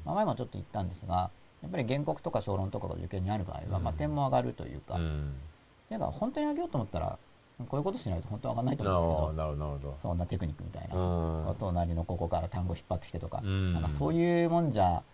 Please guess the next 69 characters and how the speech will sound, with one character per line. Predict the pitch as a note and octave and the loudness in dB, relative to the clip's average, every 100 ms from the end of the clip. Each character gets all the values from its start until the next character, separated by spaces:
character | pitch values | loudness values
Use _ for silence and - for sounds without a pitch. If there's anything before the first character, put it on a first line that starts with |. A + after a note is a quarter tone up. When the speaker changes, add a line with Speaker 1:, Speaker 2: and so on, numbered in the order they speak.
| - - - _ - | -20 -20 -20 _ -4
Speaker 1:
な | G2+ A2 | 2 4
い | F#2+ | 2
と | F2+ | 0
思 | D#2+ D#2 | 0 0
う | |
よ | D2+ | -2
っ | |
て | D2 - | -4 -8
い | C#2+ | -10
う | - - | -10 -8
こ | E2+ D#2+ | -4 -2
と | D2 | -4
で | - | -8
す | - | -12
よ | E2 | -12
ね。 | E2 | -6
Speaker 2:
う | E2 | -2
ん。 | |
な | D2 | -2
る | |
ほ | C#2 | -2
ど。 | B1+ B1 - - - - - - _ _ - - - _ - - - - - - - - | -6 -12 -18 -20 -20 -20 -20 -20 _ _ -20 -20 -20 _ -20 -20 -20 -20 -20 -20 -20 -8
Speaker 1:
ま | - | -4
あ、 | |
国 | G2 G#2 | -2 0
語 | D3 E3+ | 4 4
の | |
勉 | D#3+ E3 | 6 4
強 | D#3 | 4
ど | C#3+ E3 | 6 4
う | |
し | |
た | - | 4
ら | F2+ | 0
い | |
い | |
ん | E2 | -2
で | |
す | - | -4
か | - - | -8 -6
と | - | -8
か | |
っ | E2 | -4
て | G#2 | -4
よ | |
く | F#2+ - - | -4 -8 -4
聞 | |
か | G2 | -2
れ | |
る | E2 | -2
ん | |
で | C#2+ | -2
す | |
け | F#2 | 2
ど。 | |
Speaker 2:
あ | F2+ | 4
ー。 | E2 D#2+ D2+ C#2+ D2 - - - | 4 2 -2 -4 -8 -14 -12 -4
Speaker 1:
ま | |
あ、 | |
こ | C#4+ | 0
れ | F3 | 2
は | |
ネ | C3 A3 | 2 2
チ | - | 0
ネ | G#2+ | -2
チ | - | -2
や | F2+ | -2
る | F2+ | -2
と | - F2 | -2 -2